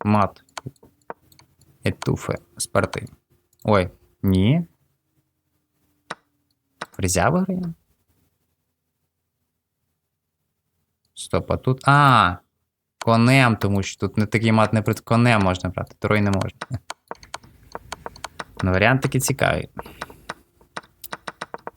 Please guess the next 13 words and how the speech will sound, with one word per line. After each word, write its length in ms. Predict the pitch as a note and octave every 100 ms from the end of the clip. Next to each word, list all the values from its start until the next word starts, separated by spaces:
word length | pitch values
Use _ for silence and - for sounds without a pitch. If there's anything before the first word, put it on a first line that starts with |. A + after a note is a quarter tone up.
| - - -
Так, 380 | - D#2+ - -
цього 220 | - G2+
ж 100 | G#2
не 80 | G#2+
було 180 | G#2
в 80 | -
партії. 500 | - - - - - - _ _ - - _ _ - - _ _ _ _ _ _ _ - _ _ _ _ _ _ _ _ _ _ _ - _ _ _ _ _ _ _
Тут 200 | - -
король 300 | - A2 G#2+
Б 120 | G#2 A2
один 300 | G2+ G#2 G2+
погана 440 | A#2 A2 F#2 F2+
профілактика. 840 | - G2 - D3 F#3 - C3+ C3+